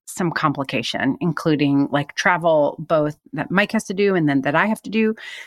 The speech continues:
So then there was, like, this two-week period where Ziggy would have to be on site. And it was just too stressful to have him and people working on the house. So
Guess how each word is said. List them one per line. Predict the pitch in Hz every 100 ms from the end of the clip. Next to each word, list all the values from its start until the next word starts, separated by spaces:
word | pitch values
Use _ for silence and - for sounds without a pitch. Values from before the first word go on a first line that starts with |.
| -
So | -
then | 180 190
there | 185
was, | 175 165
like, | 156
this | 170 -
two-week | - 214 185 180 -
period | - 156 156 170 202 196
where | 160
Ziggy | 147 165 151 165
would | 143
have | - - 139 - -
to | 147
be | 147 139
on | 139 135
site. | - - 147 208 - _ _ _ _ -
And |
it | 160
was | 156 -
just | 156 -
too | - - 165 151 143 -
stressful | - - - 131 - 127 101 -
to |
have | 147 147 131
him | - 151 143 139 135 135
and | 143 135
people | - 143 143 131 123 123 -
working | 160 147 151 143
on | 131
the |
house. | 131 110 107 -
So | 160 147 147